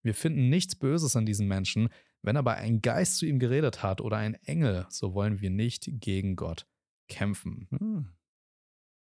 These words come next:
Speaker 1: Guter
Speaker 2: Spannend. Verteidiger letztlich von, von dem Apostel dann.
Speaker 1: Ja.
Speaker 2: Ja. Mhm.
Speaker 1: Und auch relativ smarter Move,
Speaker 2: Mhm.
Speaker 1: <laughs> so von, von Paulus,
Speaker 2: Mhm.
Speaker 1: dass er sagt, wegen der Auf-, Hoffnung auf die Auferstehung werde ich gerichtet,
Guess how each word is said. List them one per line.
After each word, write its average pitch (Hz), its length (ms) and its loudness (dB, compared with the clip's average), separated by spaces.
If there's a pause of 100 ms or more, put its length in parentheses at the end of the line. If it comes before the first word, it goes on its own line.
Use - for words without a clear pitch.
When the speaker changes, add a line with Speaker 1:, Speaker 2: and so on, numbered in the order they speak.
(360)
Speaker 1:
Guter 131 360 0 (200)
Speaker 2:
Spannend. 113 240 4
Verteidiger 131 640 4
letztlich 110 480 0
von, 107 400 0 (1000)
von 107 360 -2
dem 98 160 -4
Apostel 117 500 -2
dann. 95 160 -2
Speaker 1:
Ja. 147 180 0
Speaker 2:
Ja. 117 180 0 (180)
Mhm. 95 200 -4
Speaker 1:
Und - 120 0
auch 101 260 -2 (280)
relativ 120 360 -2
smarter 113 420 2
Move, 156 500 2 (180)
Speaker 2:
Mhm. 135 80 8
Speaker 1:
<laughs> - 0 -
so 120 260 4
von, 117 380 2
von 101 200 -4
Paulus, 135 500 2
Speaker 2:
Mhm. 110 580 0
Speaker 1:
dass 107 160 -4
er 110 100 0
sagt, 110 280 0
wegen 113 180 2
der 110 140 0
Auf-, 147 320 -2
Hoffnung - 320 0
auf - 80 -4
die - 120 -6
Auferstehung 120 500 0
werde 95 120 0
ich - 100 -8
gerichtet, - 440 -6